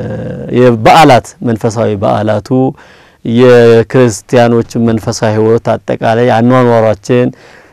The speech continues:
እ፣ የበዓል አከባበራችን፣ እም፣ የመንፈሳዊ ስርዓት ክንዋኔያችን፣ ቅዳሴ ለምሳሌ መንፈ-፣ ፈረንጆች እንደሚሉት የመንፈሳዊ ድራማ ትዕይንት፣ እ፣ ካህናት፣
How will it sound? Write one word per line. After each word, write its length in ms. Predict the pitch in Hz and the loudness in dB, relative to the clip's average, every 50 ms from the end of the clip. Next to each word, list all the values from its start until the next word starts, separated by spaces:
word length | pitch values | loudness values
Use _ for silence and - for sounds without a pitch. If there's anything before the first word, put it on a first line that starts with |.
| _ _ - | _ _ -4
እ፣ 80 | 117 117 120 117 117 117 117 113 113 113 113 110 113 110 107 107 117 | -2 0 2 2 2 2 2 2 0 0 0 -2 -2 -2 -4 -2 0
የበዓል 360 | 117 120 117 127 127 127 123 | 0 2 4 4 4 4 4
አከባበራችን፣ 920 | 123 - - 117 110 110 110 110 113 113 110 - - - 127 123 127 123 123 - _ _ _ _ _ _ _ | 2 2 2 2 2 4 4 4 2 0 0 -2 -2 0 0 2 0 0 -4 -8 _ _ _ _ _ _ _
እም፣ 160 | - - 113 117 127 127 131 135 - 127 - - - 104 - - - - - - - - - - - - - - 147 | -12 -10 -8 -6 -6 -6 -6 -6 -6 -6 -6 -8 -8 -8 -10 -12 -12 -14 -14 -16 -18 -20 -20 -20 -20 -18 -10 -2 0
የመንፈሳዊ 1120 | 160 170 175 160 147 139 131 131 - - - 160 170 170 165 - 180 156 180 160 156 151 | 4 4 6 6 6 4 2 0 -2 -4 0 2 2 2 2 2 0 2 4 4 4 4
ስርዓት 320 | 143 - - 147 143 139 - | 4 2 2 2 2 0 0
ክንዋኔያችን፣ 720 | - 151 143 131 120 127 117 113 110 104 104 - 113 107 104 104 101 101 104 104 120 - - | 0 2 2 2 4 2 2 2 0 -2 -4 -4 -4 -4 -4 -6 -6 -6 -8 -8 -10 -12 -10
ቅዳሴ 440 | - - 135 117 110 147 143 - 139 | -8 -6 -2 0 2 2 2 2 0
ለምሳሌ 400 | 113 107 101 95 - 117 104 101 | -2 -2 -4 -6 -6 -6 -6 -4
መንፈ-፣ 240 | 101 107 104 104 95 - - _ _ _ | -6 -6 -8 -8 -10 -14 -20 _ _ _
ፈረንጆች 400 | - 135 120 120 117 120 - - | -2 0 2 2 0 0 0 -2
እንደሚሉት 460 | 120 107 110 107 107 107 107 - - | -2 -2 -2 -2 -4 -4 -6 -6 -4
የመንፈሳዊ 600 | 120 110 104 110 113 110 113 113 120 - 110 110 | -4 -4 -4 -4 -4 -6 -6 -4 -2 -2 -2 0
ድራማ 420 | 98 113 120 120 117 107 101 95 95 _ _ _ _ - - - | 0 2 2 2 2 0 -2 -4 -8 _ _ _ _ -12 -8 -4
ትዕይንት፣ 560 | - 190 180 185 147 160 151 123 - - - _ _ _ _ _ _ - | 0 0 2 4 4 4 4 2 0 -4 -14 _ _ _ _ _ _ -6
እ፣ 140 | 120 127 135 - _ _ _ _ _ _ _ - - - - - | -6 -6 -6 -8 _ _ _ _ _ _ _ -10 -8 -6 -6 -6
ካህናት፣ 640 | - - 123 120 120 120 123 131 139 139 135 - - | -4 -2 0 2 2 4 4 4 2 2 0 -2 -8